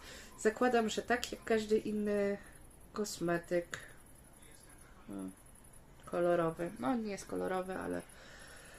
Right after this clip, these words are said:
no dobra, no, delikatnie jakoś go zdemakijażujemy, ale najpierw co? Najpierw puzzle, póki czas na to pozwala. Jak układacie puzzle?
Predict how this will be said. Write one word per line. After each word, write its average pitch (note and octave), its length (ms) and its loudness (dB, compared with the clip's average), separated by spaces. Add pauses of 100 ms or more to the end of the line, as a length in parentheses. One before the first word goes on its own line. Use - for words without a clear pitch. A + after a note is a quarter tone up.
(180)
no D4 140 12
dobra, E4+ 340 12
no, F#3 320 6
delikatnie G3 640 6
jakoś G3 280 4
go F#3+ 480 6 (360)
zdemakijażujemy, G#3+ 1200 8
ale G#3 260 4
najpierw C4+ 540 4
co? F#4 420 6
Najpierw F#3 560 4
puzzle, C#4 540 6
póki A3 260 -2
czas C#4 260 4
na B3+ 80 6
to A#3+ 140 -4
pozwala. G#3+ 580 4 (2000)
Jak A3+ 240 8
układacie D#3+ 500 8
puzzle? D3 420 4